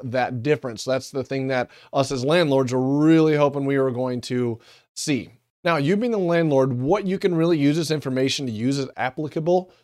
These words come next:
to your business is to structure your leases. Get 'em to where they always end between that March,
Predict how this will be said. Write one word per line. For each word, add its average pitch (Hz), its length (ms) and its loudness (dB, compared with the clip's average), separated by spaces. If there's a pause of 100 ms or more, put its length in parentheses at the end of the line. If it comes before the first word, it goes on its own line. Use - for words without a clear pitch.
(120)
to 156 500 4
your 139 340 6
business 151 460 0 (340)
is 190 420 4
to 190 600 2 (560)
structure 165 400 0
your 214 160 4
leases. 208 520 0 (300)
Get 147 140 4
'em 220 120 0
to 180 80 -4
where 214 120 4
they 208 140 2
always 170 440 2
end 160 320 -2
between 160 300 -2
that 151 140 -2
March, 139 340 0